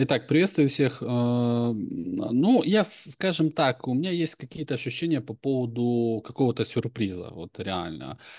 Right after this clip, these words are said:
А какой он будет? Э,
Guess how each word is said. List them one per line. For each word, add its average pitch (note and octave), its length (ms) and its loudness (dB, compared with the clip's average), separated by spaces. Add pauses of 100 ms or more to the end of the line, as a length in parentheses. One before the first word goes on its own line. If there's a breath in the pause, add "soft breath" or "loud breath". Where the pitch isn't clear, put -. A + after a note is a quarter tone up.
(240 loud breath)
А G#2+ 180 0
какой G#3 400 4
он E3+ 120 6
будет? G#2 420 4
Э, F#2+ 1120 -2